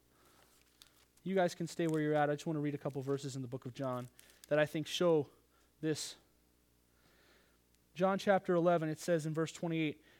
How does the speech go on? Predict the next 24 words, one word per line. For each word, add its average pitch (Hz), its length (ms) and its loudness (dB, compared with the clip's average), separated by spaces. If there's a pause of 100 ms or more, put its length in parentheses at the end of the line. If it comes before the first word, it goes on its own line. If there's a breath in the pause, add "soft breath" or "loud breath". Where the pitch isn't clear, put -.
"And 160 80 -2
when 170 80 0
she 202 200 -2
had 196 120 4
so 196 180 2
said, 175 240 -2
she - 120 -4
went 185 160 2
away 180 180 4
and 170 80 -2
called 175 260 2
Mary, 170 220 0
her 165 60 0
sister, - 280 -8
secretly, 156 380 -4
saying, 160 280 -4
The 156 40 -4
Master 160 320 -2
is 165 100 -6
come 156 200 -4
and 147 80 -6
calleth 147 300 0
for 143 100 -10
thee." 123 140 -10